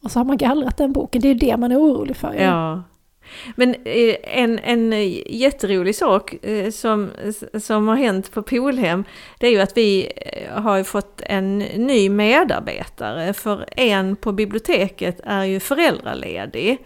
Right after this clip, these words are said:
Speaker 1: Mm.
Speaker 2: Och då har vi fått en vikarie. Och det är en person som är alldeles nyutbildad, eller som faktiskt inte är färdig med sin uppsats än, utan
Speaker 1: Mm.
Speaker 2: blir färdig, eh, nu till sommaren.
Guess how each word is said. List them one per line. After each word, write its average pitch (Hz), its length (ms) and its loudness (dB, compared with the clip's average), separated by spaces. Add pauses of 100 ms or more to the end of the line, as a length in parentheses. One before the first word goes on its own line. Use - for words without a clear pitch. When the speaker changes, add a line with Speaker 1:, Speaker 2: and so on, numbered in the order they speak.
Speaker 1:
Mm. 240 320 2
Speaker 2:
Och - 560 -8
då 233 100 2
har 196 80 4
vi 220 120 0
fått 190 240 -4
en 170 140 -2
vikarie. 220 920 2 (380)
Och 214 160 -12
det 214 160 0
är 180 100 2
en 180 100 -2
person 214 500 0
som 190 340 0
är 185 160 2
alldeles 226 260 0
nyutbildad, 170 880 -2
eller 202 220 0
som 208 160 0
faktiskt - 480 -4
inte 233 460 0
är - 60 0
färdig 220 480 2
med 165 180 -6
sin 175 360 -4
uppsats - 680 -6
än, 202 260 -4
utan 208 240 -2
Speaker 1:
Mm. 196 140 2
Speaker 2:
blir 190 180 0
färdig, 185 600 2 (400)
eh, 302 220 0
nu 285 160 2
till 190 220 -4
sommaren. 185 760 0